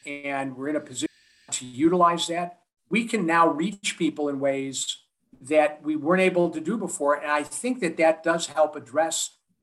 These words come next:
some of the challenges you said with regard to staffing shortages, when you can utilize some of the technology to stay in touch,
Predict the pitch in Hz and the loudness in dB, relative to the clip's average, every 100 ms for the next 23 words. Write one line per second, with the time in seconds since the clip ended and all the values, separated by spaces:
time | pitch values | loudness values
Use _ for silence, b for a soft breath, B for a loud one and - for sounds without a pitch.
0 | - - 175 175 143 - 165 185 180 - | -8 0 0 0 -2 -4 0 0 0 -4
1 | 156 - 139 - 156 143 139 131 139 135 | -6 -6 -6 0 2 2 -4 -6 -6 -6
2 | - - 147 139 185 180 - 180 180 180 | -8 -6 -4 -4 -4 -6 -2 0 0 -2
3 | 190 190 190 - _ _ _ 311 302 160 | -4 -4 -6 -8 _ _ _ -2 0 0
4 | - - 139 143 165 165 147 147 139 135 | -4 -10 -2 4 6 8 6 6 2 -4
5 | - - _ _ - - 160 147 151 127 | -8 -12 _ _ -10 -2 0 -2 -4 -6
6 | 139 147 165 160 170 143 - 156 147 135 | 2 4 4 0 -8 -10 -8 -6 -6 -4
7 | 156 160 - | -2 -2 -4